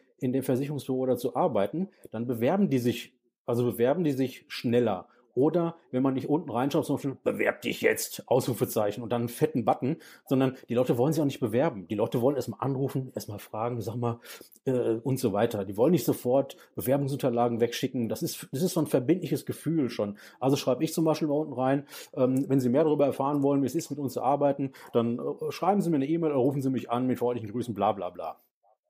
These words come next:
So, und du hörst auch schon, mit freundlichen Grüßen heißt, ich, der, der Unternehmer an sich stellt sich vor.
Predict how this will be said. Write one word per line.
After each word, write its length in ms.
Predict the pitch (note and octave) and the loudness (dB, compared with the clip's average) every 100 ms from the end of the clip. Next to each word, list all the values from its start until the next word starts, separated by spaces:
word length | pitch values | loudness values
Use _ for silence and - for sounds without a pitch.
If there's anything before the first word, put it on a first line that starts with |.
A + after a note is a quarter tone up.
| - | -10
So, 120 | A2+ G#2 | -4 -4
und 160 | A2+ | -2
du 120 | B2 | 0
hörst 200 | A#2+ D#3 | 2 2
auch 40 | - | 2
schon, 140 | E3+ | 2
mit 140 | C3+ A#2+ | 2 2
freundlichen 320 | C3 C3+ A2+ | 0 0 -2
Grüßen 320 | C3 - A2+ | -4 -2 -2
heißt, 280 | G#2+ C3+ - - _ _ _ | 0 0 -4 -18 _ _ _
ich, 320 | D3+ - - _ - - - | -2 -2 -10 _ -14 -12 -2
der, 380 | A#2+ A#2 A2 - _ _ _ | 2 2 0 -8 _ _ _
der 180 | A#2+ A#2+ | -4 -4
Unternehmer 480 | A#2 A2 B2+ D#3+ | 0 0 2 0
an 140 | A#2+ A2 | -2 -2
sich 360 | A2 G3+ - _ _ | 0 0 -2 _ _
stellt 340 | - B2+ C#3+ | -2 2 2
sich 160 | D#3 C#3 | 0 -4
vor. 500 | - D3+ G#2+ E2+ | -2 0 0 -4